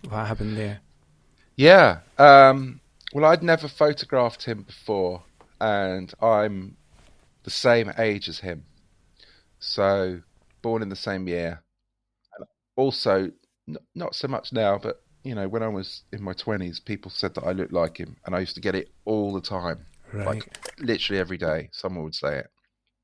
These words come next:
Speaker 2: So there's this whole bit, so there's this, all this baggage for me,
Speaker 1: Yeah.
Speaker 2: which is that for twenty-five years, he's sort of been this f-, f-,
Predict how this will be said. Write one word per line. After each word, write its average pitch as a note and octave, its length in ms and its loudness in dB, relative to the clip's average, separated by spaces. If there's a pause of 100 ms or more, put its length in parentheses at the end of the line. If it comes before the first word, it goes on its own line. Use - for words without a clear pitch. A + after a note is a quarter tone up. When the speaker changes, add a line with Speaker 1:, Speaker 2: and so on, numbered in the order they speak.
(1700)
Speaker 2:
So B2 480 6 (220)
there's A#2+ 200 -2
this C3 160 -8
whole E3+ 200 2
bit, B2+ 380 4 (280)
so B2 220 0
there's A2 200 -2
this, B2 140 -8
all D#3 160 -4
this B2+ 100 -4
baggage C3 420 4
for F#2+ 100 -10
me, G2 480 -4 (140)
Speaker 1:
Yeah. G#2+ 220 -4
Speaker 2:
which G2 120 -4
is G#2 200 -8
that G#2 200 0 (200)
for - 100 -16
twenty-five A2 560 -2
years, F2 540 -2 (260)
he's F#2+ 200 -12
sort - 220 -8
of G2 120 -18
been G2 260 -6
this G2+ 160 -10 (140)
f-, - 240 -20
f-, - 200 -20